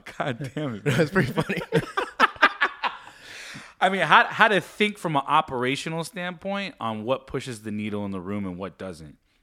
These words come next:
Speaker 1: you know, because I took all that information, all that data, and then I applied it to me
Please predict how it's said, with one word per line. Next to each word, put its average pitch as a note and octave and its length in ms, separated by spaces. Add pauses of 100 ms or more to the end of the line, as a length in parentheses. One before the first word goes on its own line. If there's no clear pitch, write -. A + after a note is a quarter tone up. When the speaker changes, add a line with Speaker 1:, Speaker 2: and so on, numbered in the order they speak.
Speaker 1:
you F#2 100
know, F2 240
because G#2+ 400
I C3 140
took - 320
all G2+ 300 (100)
that G#2 300
information, D3 640
all G2+ 220
that G2+ 320
data, D#3 520
and G#2+ 140
then G#2 80
I G2+ 100
applied A2 360
it G2+ 140
to G#2+ 120
me A2+ 460